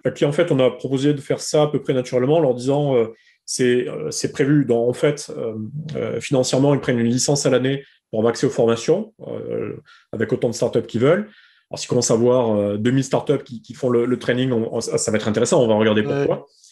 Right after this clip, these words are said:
Speaker 1: Mais, euh, mais, euh, en général, les volumétries sont, sont autour de quelques dizaines de startups par, par an en flux.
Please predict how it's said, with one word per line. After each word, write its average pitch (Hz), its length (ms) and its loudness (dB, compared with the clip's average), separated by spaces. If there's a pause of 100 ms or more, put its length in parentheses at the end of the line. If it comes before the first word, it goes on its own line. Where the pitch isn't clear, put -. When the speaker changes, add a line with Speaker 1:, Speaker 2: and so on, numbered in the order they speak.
(480)
Speaker 1:
Mais, 123 180 2
euh, 117 540 4
mais, 123 180 0
euh, 113 480 2
en 113 120 2
général, 123 300 0
les 127 60 2
volumétries 117 480 -2
sont, 113 300 -2
sont 113 180 -8
autour 104 260 -4
de 110 60 2
quelques 107 280 0
dizaines 113 260 0
de 110 80 0
startups 110 440 -4
par, 110 220 -2
par 110 180 0
an 135 200 4
en - 20 -2
flux. 143 420 -2